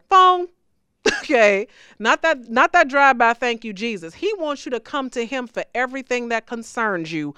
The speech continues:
no matter how small it is, because in doing so,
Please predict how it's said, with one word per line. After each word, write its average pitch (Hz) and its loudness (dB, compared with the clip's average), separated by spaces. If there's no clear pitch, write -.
no 196 -4
matter 202 4
how 233 0
small 226 0
it 220 -6
is, 190 -4
because 220 -4
in 208 -4
doing 254 -6
so, 165 0